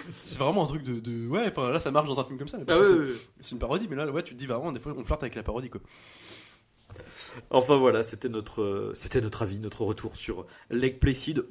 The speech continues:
Speaker 2: Quelque part, on vous le conseille quand même
Speaker 1: Oui,
Speaker 2: un peu.
Speaker 1: oui, bon, ça reste
Speaker 2: C'est,
Speaker 1: vraiment,
Speaker 2: c'est, euh,
Speaker 1: c'est inoffensif, c'est
Speaker 2: un,
Speaker 1: pas
Speaker 2: un petit film, un petit film entre potes, euh, je pense, euh, un samedi soir avec, euh, une bière, pizza.
Speaker 1: En lendemain de cuite,
Speaker 2: Et
Speaker 1: enfin,
Speaker 2: on est bien.
Speaker 1: en rentrant de soirée, euh, voilà, ça peut être pas mal.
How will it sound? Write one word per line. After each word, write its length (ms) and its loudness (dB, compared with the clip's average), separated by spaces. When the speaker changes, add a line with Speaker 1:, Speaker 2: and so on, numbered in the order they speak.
Speaker 2:
Quelque 240 4
part, 240 -2
on 40 6
vous 120 -2
le 80 -6
conseille 340 -2
quand 140 0
même 100 4
Speaker 1:
Oui, 60 10
Speaker 2:
un 120 10
peu. 180 10
Speaker 1:
oui, 200 2
bon, 160 -4
ça 120 2
reste 180 4
Speaker 2:
C'est, 120 0
Speaker 1:
vraiment, 320 8
Speaker 2:
c'est, 200 4
euh, 200 4
Speaker 1:
c'est 160 6
inoffensif, 580 2
c'est 100 -2
Speaker 2:
un, 40 2
Speaker 1:
pas 220 2
Speaker 2:
un 100 2
petit 200 -2
film, 320 -2
un 60 2
petit 180 -6
film 180 -8
entre 200 -4
potes, 280 2
euh, 140 2
je 100 -6
pense, 240 -8
euh, 200 0
un 40 -4
samedi 300 -6
soir 300 -2
avec, 220 -4
euh, 320 -4
une 80 6
bière, 300 0
pizza. 500 0
Speaker 1:
En 40 0
lendemain 280 2
de 60 -4
cuite, 220 -2
Speaker 2:
Et 60 4
Speaker 1:
enfin, 140 8
Speaker 2:
on 40 4
est 40 2
bien. 240 0
Speaker 1:
en 100 0
rentrant 240 0
de 60 -6
soirée, 320 4
euh, 200 0
voilà, 200 -8
ça 120 -18
peut 60 -12
être 60 -12
pas 60 -8
mal. 80 -12